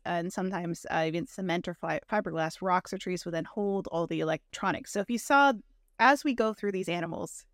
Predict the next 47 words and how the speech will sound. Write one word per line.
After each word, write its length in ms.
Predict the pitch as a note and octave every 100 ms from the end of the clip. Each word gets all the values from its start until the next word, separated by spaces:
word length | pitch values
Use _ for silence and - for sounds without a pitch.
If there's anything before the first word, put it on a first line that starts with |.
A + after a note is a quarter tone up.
| -
kind 260 | - C4
of, 100 | C4+
like, 240 | A#3+ A3 F#3+
you 100 | G#3
can 160 | F#3+
kind 200 | G#3 A3+
of 80 | G#3
picture, 340 | C#4 - G3+
like, 180 | F3+ E3+ -
they're 180 | E3+
not 240 | A3 B3+ A#3+
just 260 | A3+ A3+ -
on 200 | G3+ G#3
that 160 | F#3+
rock 280 | - F#3 G3
necessarily 560 | G#3 F#3+ - G3 G3+ F#3+
because 320 | G3 - F#3
they're 100 | -
just 240 | F3 E3 - _
staged 500 | - - B3 B3 -
there. 320 | G3 E3 E3 _ _ _ -
Literally, 560 | G#3+ C4 B3 G#3+ G3
like, 200 | F3 E3+ -
all 200 | F#3+ F#3
their 140 | F#3+
wires 400 | F3+ F3+ E3+ E3+
and, 160 | - E3+ -
and, 140 | F#3
like, 160 | E3 -
mechanical 720 | F3 F3 - F#3 F#3 E3 E3 -
pieces 440 | - A#3+ E3+ D#3 -
are, 160 | D#3 D3+
like, 180 | D3 -
inside 540 | F3+ F3+ - D3+ C#3+
the 80 | C#3
rock 320 | C3 A#2+ -
or 100 | F3+ F3
inside 480 | E3+ E3+ D3+ D3
the 60 | -
tree. 360 | - F3 - - _ _ _ _
So 260 | - D#3+ D3
keep 220 | A#3 A#3
that 180 | G#3 F3
in 80 |
mind 260 | F3+ D3+ C#3+
as 240 | C#3 D3+ -
we 220 | D#3+